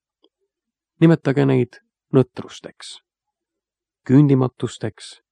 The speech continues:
kui soovite, on keegi ütelnud, aga mitte patuks. Tõde on aga otse vastupidine. Kui need pole patud,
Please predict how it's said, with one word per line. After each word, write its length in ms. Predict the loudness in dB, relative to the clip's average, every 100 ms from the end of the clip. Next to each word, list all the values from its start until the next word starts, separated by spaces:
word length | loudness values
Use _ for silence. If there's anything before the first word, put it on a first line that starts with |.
| _ _
kui 120 | -8 -4
soovite, 600 | -2 -2 -6 -10 -12 -12 _ _ _ _ -4
on 100 | 0
keegi 300 | 2 0 -2
ütelnud, 540 | -4 -8 -8 -14 -18 _ _ _ _ _ -12
aga 180 | -10
mitte 280 | -6 -6 -6
patuks. 600 | -8 -10 -10 -20 -20 -20 _ _ _ _ _ _ _ _ _ _ _ _ _ _ _ _ _ _ _ _
Tõde 220 | 0 2 2
on 160 | 2
aga 240 | 0 -2 -4
otse 240 | -6 -8 -8
vastupidine. 640 | -10 -12 -20 -18 -18 -20 -20 _ _ _ _ _ _ _ _ _ _ _ _ _ _ _ _
Kui 140 | -2 2
need 160 | 2 0
pole 160 | -4
patud, 460 | -2 -6 -8 -12